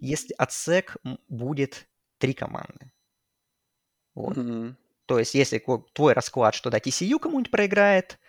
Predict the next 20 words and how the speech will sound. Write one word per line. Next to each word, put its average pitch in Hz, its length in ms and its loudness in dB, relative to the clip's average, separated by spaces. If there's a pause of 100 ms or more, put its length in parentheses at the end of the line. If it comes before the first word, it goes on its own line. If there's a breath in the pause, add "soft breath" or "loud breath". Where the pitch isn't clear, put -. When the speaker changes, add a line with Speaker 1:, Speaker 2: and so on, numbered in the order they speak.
(320 loud breath)
Speaker 1:
э, 131 360 8 (500)
Пак - 200 4
твелв 277 520 6 (140)
друг 180 220 -4
друга 190 220 2
поубивают, 170 800 2 (460)
э, 120 440 6 (1000)
и, 208 280 2
то 180 160 0
есть, 170 140 0
ну, 165 120 0
там, 131 220 4
Огайо 143 320 8
Стейт, - 220 -2
Мичиган. 151 580 0 (1040 loud breath)
Блин, 120 360 -4
ну, 127 100 -8
тут - 160 -10
тоже, 196 220 -6
конечно, 120 680 -8